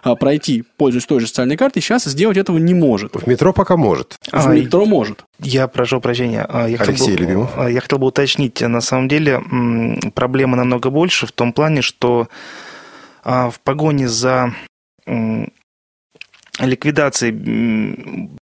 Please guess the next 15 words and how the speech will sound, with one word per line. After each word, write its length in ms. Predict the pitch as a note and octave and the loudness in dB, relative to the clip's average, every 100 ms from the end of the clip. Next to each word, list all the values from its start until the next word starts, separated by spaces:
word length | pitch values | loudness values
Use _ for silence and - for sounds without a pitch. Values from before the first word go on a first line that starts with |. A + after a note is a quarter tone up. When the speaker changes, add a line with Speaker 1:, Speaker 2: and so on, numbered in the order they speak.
| - | -12
Speaker 3:
безденежного 680 | B2 C3+ B2+ D3 B2+ A2+ A#2 | -4 -4 -2 0 0 0 -2
проезда, 800 | A2 B2+ B2+ A#2+ G#2 G#2+ A2 A2 | 0 0 2 0 -2 -2 0 0
э, 280 | - A#2+ A2+ | 0 0 -2
с 20 | G#2+ | -4
зайцами 680 | G#2+ A2 C3+ E3+ - C3 | -6 -2 -2 0 -2 -2
были 300 | A2 B2+ B2 - | -2 -2 -2 -2
забыты 640 | A2+ A#2 C#3+ C#3+ C3 - - | -4 -2 -2 -2 -4 -6 -8
все 420 | - - D3 B2+ | -6 -2 0 0
инвалиды, 640 | A2 A#2 A2 B2 F#3 E3 A#2+ | -2 -2 0 0 0 0 -2
использующие 580 | - - C#3+ D3+ C#3 - | -4 -2 0 0 -2 -2
социальную 460 | - - A#2+ A#2+ B2 | -4 -2 -2 -2 -2
карту. 340 | A2 G#2 - | -4 -4 -4
Это 380 | - D3+ - A#2 | -4 -4 -2 -2
по 340 | - - B2 A#2 | -2 -2 -2 0
данным, 500 | B2 B2 A#2 A2 | 0 0 0 -2